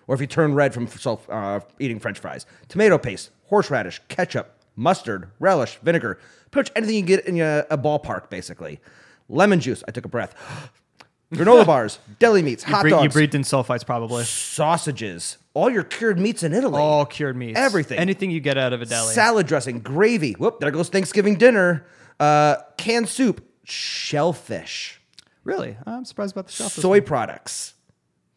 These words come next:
Speaker 1: Whoop,
Speaker 2: Yeah.
Speaker 1: there goes your sushi dinner.
Speaker 2: There goes your vegan diet.
Speaker 1: Gelatin, molasses,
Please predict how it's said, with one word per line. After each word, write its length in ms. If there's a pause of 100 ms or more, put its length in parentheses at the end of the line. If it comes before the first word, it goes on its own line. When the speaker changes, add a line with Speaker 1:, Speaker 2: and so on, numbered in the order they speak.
Speaker 1:
Whoop, 180
Speaker 2:
Yeah. 200
Speaker 1:
there 60
goes 240
your 80
sushi 380
dinner. 400 (100)
Speaker 2:
There 100
goes 200
your 80
vegan 340
diet. 400 (100)
Speaker 1:
Gelatin, 760 (180)
molasses, 920